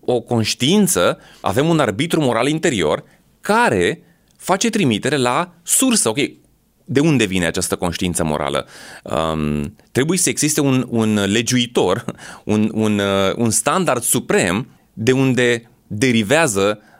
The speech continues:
uh, standardul nostru, uh, moral ca oameni. Și atunci ăsta e din nou un, uh, un argument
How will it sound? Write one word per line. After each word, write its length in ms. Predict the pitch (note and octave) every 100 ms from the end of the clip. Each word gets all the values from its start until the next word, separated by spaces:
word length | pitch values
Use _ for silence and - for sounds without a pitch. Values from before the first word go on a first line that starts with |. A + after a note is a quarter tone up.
| -
uh, 200 | F2+ F2
standardul 600 | - B2+ A#2+ A2 G2+ G2
nostru, 520 | G2+ G2+ G2 F2+ E2 _ _ _ _ -
uh, 260 | E2 D#2+ B1+
moral 420 | F2 E2+ C#2 B1+
ca 140 | -
oameni. 320 | E2+ D2+ G#1+ - - - -
Și 80 |
atunci 160 | C3+ D3+
ăsta 160 | D#3 D3+
e 40 |
din 140 | C3+
nou 220 | D3 D3 -
un, 240 | G#2+ G2
uh, 300 | F#2 E2+ E2 -
un 160 | G#2+ G#2
argument 580 | G2 F#2+ G2 F2 -